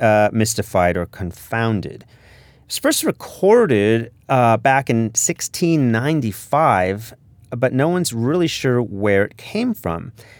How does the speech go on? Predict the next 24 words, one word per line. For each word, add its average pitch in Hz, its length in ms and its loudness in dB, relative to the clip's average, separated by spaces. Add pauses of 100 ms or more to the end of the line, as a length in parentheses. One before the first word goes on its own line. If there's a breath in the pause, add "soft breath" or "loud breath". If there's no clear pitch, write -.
(160 loud breath)
That 165 200 0
can 247 140 2
often 208 420 2
be 185 120 0
the 165 80 0
case 185 440 -2
with 135 140 2
words 120 320 2
that 120 100 2
are 117 60 2
considered, 117 640 0 (100)
uh, 107 380 4
from, 110 580 -2
uh, 104 240 -4
are 110 320 2
a, 104 220 2
a 110 80 2
low-class 104 880 0
word 92 320 -2
or 98 280 0
from 101 260 -2
the 95 100 -4
criminal 104 840 -4 (300 soft breath)
world. 82 500 -6